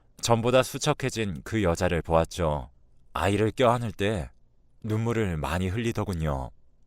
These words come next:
저는 아직 그녀를 용서하지 않았습니다. 제 상처가 아물기에 충분한 시간이 지나지도 않은 상태에서 아이 때문에 봐야 하는 것이 껄끄러웠지만 이혼을 했어도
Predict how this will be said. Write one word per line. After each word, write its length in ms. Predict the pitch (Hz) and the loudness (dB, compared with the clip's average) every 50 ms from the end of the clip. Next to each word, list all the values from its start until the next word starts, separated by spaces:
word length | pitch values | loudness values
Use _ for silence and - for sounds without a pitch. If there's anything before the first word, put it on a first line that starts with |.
| - - - _ - - - - - _ _ - - - - - | -20 -20 -20 _ -20 -20 -20 -20 -20 _ _ -20 -20 -20 -12 -6
저는 380 | 135 - 160 151 175 165 135 - - - - - | 0 0 2 2 2 0 0 -4 -8 -14 -12 -6
아직 220 | - - 117 - - | -4 -2 -2 -2 -4
그녀를 420 | - 123 131 139 147 151 156 120 | -4 -2 -2 0 0 2 2 2
용서하지 440 | 98 101 113 107 - 120 113 - 135 | 2 0 0 0 0 0 0 2 2
않았습니다. 640 | 117 95 92 90 - - 90 85 85 82 78 67 60 - - - - _ _ _ _ _ - - - - - - - - - - - - | 2 2 0 -2 -4 -6 -6 -2 0 0 0 -2 -4 -10 -14 -20 -20 _ _ _ _ _ -20 -20 -20 -20 -20 -20 -20 -20 -20 -20 -20 -10
제 180 | - - 117 117 | 0 2 2 2
상처가 480 | - 131 135 127 - 135 - 131 107 87 | 2 0 -2 -2 0 2 4 4 4 4
아물기에 520 | 95 107 117 110 - 107 110 107 104 95 - - - - - - | 4 2 0 -2 -2 0 2 2 2 0 -2 -8 -16 -20 -18 -16
충분한 440 | - - 160 160 143 151 160 156 147 | -8 -4 -2 -2 0 0 0 0 0
시간이 360 | - - - 127 120 127 120 | 0 -2 -2 -2 -2 -2 -4
지나지도 440 | - - 104 101 101 98 98 117 113 | -4 -2 -2 -2 -2 -2 -2 0 0
않은 220 | 87 82 92 98 | 0 0 0 -2
상태에서 800 | 95 - 101 92 - - 92 87 85 - - 113 117 95 71 - - - _ _ _ _ _ _ _ | -2 -4 -4 -4 -2 0 0 0 0 0 -2 -2 -2 -2 -4 -6 -8 -16 _ _ _ _ _ _ _
아이 240 | - - 110 139 151 | -2 2 2 2 4
때문에 360 | - 175 165 156 156 156 165 | 4 2 2 4 2 0 0
봐야 300 | - - 92 98 113 113 | 0 0 0 0 2 0
하는 200 | 113 113 117 113 | 0 0 -2 -4
것이 300 | 101 104 95 - 87 82 - | -4 -4 -4 -4 -4 -4 0
껄끄러웠지만 840 | - 107 117 117 - 123 123 117 110 101 - - 87 82 76 71 67 - _ _ _ _ _ _ _ _ _ _ _ _ _ | 2 2 2 2 0 0 2 2 2 2 0 -2 0 0 0 0 -2 -6 _ _ _ _ _ _ _ _ _ _ _ _ _
이혼을 360 | - 87 95 98 107 107 98 95 | 2 4 4 6 6 4 2 2
했어도 500 | 104 104 - - 110 - 98 85 78 | 0 -2 -2 -2 -2 0 2 0 0